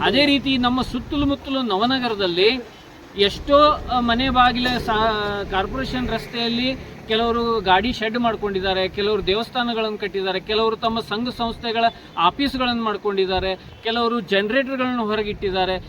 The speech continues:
ಈ ರೀತಿ ಗಣಪತಿ ಕಟ್ಟೆಗಳು ನವನಗರದಲ್ಲಿ ನೂರಾರಿದ್ದಾವೆ. ಆದ್ರೆ ಅವನ್ ಯಾವುದೂ ಗಮನಕ್ಕೆ ತಗೊಳ್ಳದೆ ಇಲ್ಲಿ ನಮ್ಮ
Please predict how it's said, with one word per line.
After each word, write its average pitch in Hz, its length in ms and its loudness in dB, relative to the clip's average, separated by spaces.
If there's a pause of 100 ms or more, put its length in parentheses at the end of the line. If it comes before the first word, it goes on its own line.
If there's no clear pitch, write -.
(160)
ಈ 262 140 4
ರೀತಿ 285 260 0
ಗಣಪತಿ 247 500 -2
ಕಟ್ಟೆಗಳು 262 460 0
ನವನಗರದಲ್ಲಿ 262 880 0
ನೂರಾರಿದ್ದಾವೆ. 233 1000 2 (420)
ಆದ್ರೆ 285 300 6
ಅವನ್ 262 300 0
ಯಾವುದೂ 214 520 4
ಗಮನಕ್ಕೆ 196 540 0
ತಗೊಳ್ಳದೆ 233 840 0 (140)
ಇಲ್ಲಿ 262 400 -2
ನಮ್ಮ 254 300 -2